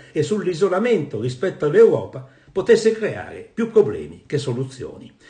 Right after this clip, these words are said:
Elementi la cui importanza è aumentata negli ultimi mesi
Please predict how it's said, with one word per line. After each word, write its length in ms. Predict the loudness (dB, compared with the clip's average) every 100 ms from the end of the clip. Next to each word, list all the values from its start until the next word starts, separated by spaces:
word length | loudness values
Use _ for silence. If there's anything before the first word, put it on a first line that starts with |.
| -20 -20 _
Elementi 600 | 0 2 2 0 -2 -6
la 100 | -4
cui 180 | 2 2
importanza 760 | 4 2 0 0 -2 -2 -2
è 40 | 0
aumentata 600 | 0 0 0 0 0 2
negli 220 | 2 2
ultimi 340 | 0 0 -2
mesi 380 | 0 0 -2 -4